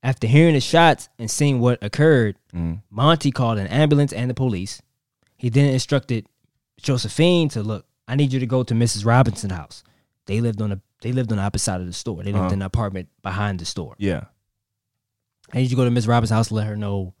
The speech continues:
Speaker 2: Her husband's
Speaker 1: what the
Speaker 2: been
Speaker 1: fuck,
Speaker 2: shot.
Speaker 1: yeah, what the
Speaker 2: Yeah.
Speaker 1: fuck went down." So Josephine complied, and when she came back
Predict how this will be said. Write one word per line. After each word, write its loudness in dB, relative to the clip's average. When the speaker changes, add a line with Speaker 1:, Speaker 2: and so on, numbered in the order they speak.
Speaker 2:
Her -8
husband's 0
Speaker 1:
what -6
the 0
Speaker 2:
been -6
Speaker 1:
fuck, -2
Speaker 2:
shot. -12
Speaker 1:
yeah, -4
what -8
the -4
Speaker 2:
Yeah. -2
Speaker 1:
fuck -4
went -8
down." -10
So -4
Josephine 2
complied, 6
and -4
when -8
she -6
came 4
back 4